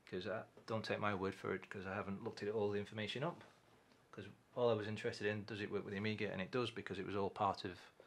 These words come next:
this Nigel Mansell type thing. Let's get Nigel Mansell discs out of the way.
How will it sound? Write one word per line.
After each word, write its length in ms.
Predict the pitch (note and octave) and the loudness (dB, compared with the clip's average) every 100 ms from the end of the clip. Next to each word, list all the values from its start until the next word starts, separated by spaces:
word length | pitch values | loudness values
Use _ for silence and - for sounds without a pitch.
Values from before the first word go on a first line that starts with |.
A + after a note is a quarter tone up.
| - - - | -20 -20 -10
this 180 | - G2+ | -6 0
Nigel 340 | G#2+ G#2+ F#2+ F#2+ | 4 4 4 2
Mansell 420 | G#2+ G2+ F#2+ F2+ | 2 2 0 0
type 260 | - F2 - | 2 0 2
thing. 260 | B2+ C#3 A2+ - - - - - | 2 2 -2 -16 -20 -20 -20 -20
Let's 140 | - - | -18 -10
get 180 | A2 A2+ | -8 -4
Nigel 260 | A2+ G#2+ | -2 -2
Mansell 400 | A2 A2+ A2 G#2 - - - - - - | -2 0 0 -2 -4 -20 -20 -20 -20 -8
discs 320 | A#2+ A2+ - | 0 2 2
out 120 | B2+ A#2+ | 2 2
of 60 | |
the 80 | C3 | 2
way. 220 | D#3+ B2+ | 2 0